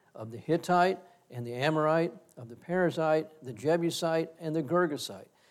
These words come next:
to give it to his descendants. And thou hast fulfilled thy promise, for thou art righteous." I'll pray. God, again, just am grateful for this immense privilege we have to know you, to have your word, so that we can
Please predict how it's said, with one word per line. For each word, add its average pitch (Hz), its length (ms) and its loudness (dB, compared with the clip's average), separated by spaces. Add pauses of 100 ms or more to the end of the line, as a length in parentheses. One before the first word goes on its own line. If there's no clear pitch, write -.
(160)
to 147 100 -8
give 139 260 2
it 185 140 0
to 202 160 0
his 196 180 4
descendants. 196 760 -2 (320)
And 120 220 -8
thou 170 280 2
hast 147 280 -4
fulfilled 135 680 -4 (160)
thy 143 200 0
promise, 131 560 -4 (360)
for 110 180 -14
thou 127 500 0 (140)
art 131 300 -8 (140)
righteous." - 560 -12 (560)
I'll - 160 -20
pray. - 140 -20 (880)
God, 165 240 8
again, 156 440 6 (260)
just 151 220 -6
am 131 80 -4
grateful 131 640 2
for - 140 -16
this 127 240 -8
immense 147 380 0
privilege 139 480 -2
we 131 120 -8
have 127 320 -10
to - 100 -16
know 123 220 -2
you, 160 280 2 (480)
to - 100 -14
have 131 280 -2
your 123 140 -6
word, 151 520 2 (460)
so - 140 -14
that 120 100 -8
we 127 160 -2
can 120 300 -10